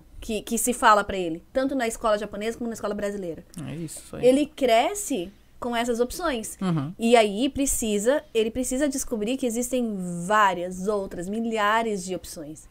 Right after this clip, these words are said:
Speaker 2: Sim.
Speaker 1: E aí o
Speaker 2: Sim.
Speaker 1: trabalho do Marquinhos entra nesse, nesse sentido que é muito bom, né?
Speaker 2: Sim.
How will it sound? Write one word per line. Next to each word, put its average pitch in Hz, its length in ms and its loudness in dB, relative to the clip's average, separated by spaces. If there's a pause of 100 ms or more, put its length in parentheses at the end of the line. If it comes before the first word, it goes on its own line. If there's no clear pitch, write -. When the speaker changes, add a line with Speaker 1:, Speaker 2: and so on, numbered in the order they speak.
(100)
Speaker 2:
Sim. - 240 -10
Speaker 1:
E 208 160 2
aí 208 120 6
o - 20 0
Speaker 2:
Sim. 208 60 0
Speaker 1:
trabalho 202 300 -2
do 214 60 -8
Marquinhos 214 380 -6
entra 233 480 -4
nesse, 226 720 -2
nesse 214 260 -6
sentido 214 480 -4
que 233 140 -6
é 233 80 -2
muito 233 320 -6
bom, 214 140 -6
né? 175 40 -12
Speaker 2:
Sim. 151 420 0